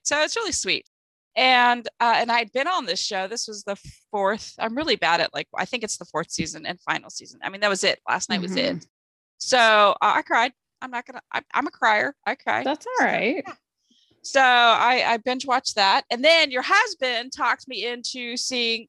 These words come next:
Speaker 1: uh, the Fear Street trilogy on Netflix,
Speaker 2: Mm-hmm.
Speaker 1: where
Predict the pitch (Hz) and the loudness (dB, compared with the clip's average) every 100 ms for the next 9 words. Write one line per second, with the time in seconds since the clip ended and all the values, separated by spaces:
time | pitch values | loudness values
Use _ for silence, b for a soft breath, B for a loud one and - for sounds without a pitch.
0 | - 214 208 208 - - 269 294 - - | 0 2 2 -2 -6 -4 -2 -2 -4 -4
1 | - 208 - - 220 208 208 196 196 359 | -6 -8 -8 -8 -6 -4 -2 0 2 -2
2 | - - - - - - B B 190 180 | -2 -10 -8 -8 -8 -14 B B -6 0
3 | 214 208 196 185 180 | 4 6 6 6 2